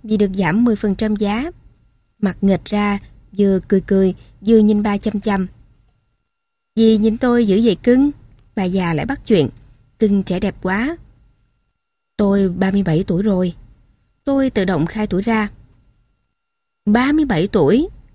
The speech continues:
Bà già thốt lên đầy biểu cảm. "Nhìn cưng như mười bảy tuổi." "Còn bà bao nhiêu tuổi?" Tôi bật cười tò mò hỏi ngược lại. "Sao tuổi này bà còn đi làm mà chưa nghỉ hưu?"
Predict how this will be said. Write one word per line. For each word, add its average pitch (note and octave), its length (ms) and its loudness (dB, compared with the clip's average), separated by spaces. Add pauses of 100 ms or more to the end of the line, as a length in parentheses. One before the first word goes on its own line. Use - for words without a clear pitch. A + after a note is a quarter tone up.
Bà F#3+ 80 -4
già D#3+ 300 -4
thốt - 220 -8
lên A3+ 240 0
đầy F#3+ 140 -2
biểu C#3+ 160 0
cảm. E3 420 -4 (540)
"Nhìn B3 180 6
cưng C#4 240 0
như C#4 180 4
mười B3+ 120 2
bảy F3+ 200 0
tuổi." F#3+ 400 2 (920)
"Còn A3 200 0
bà G#3+ 260 0
bao A3+ 220 0
nhiêu A#3+ 160 2
tuổi?" G3 380 0 (840)
Tôi C4 80 0
bật A3 200 0
cười G3 260 0
tò F#3+ 160 -4
mò F#3 320 -4
hỏi F3+ 200 -2
ngược G#3 220 -2
lại. D3+ 260 -2 (380)
"Sao - 200 -6
tuổi G3+ 140 -2
này G#3 240 -2
bà G3 140 -2
còn G3 220 -4
đi A3+ 100 0
làm G3+ 380 -2
mà F#3 100 -4
chưa A#3+ 180 0
nghỉ G#3 180 0
hưu?" B3 320 0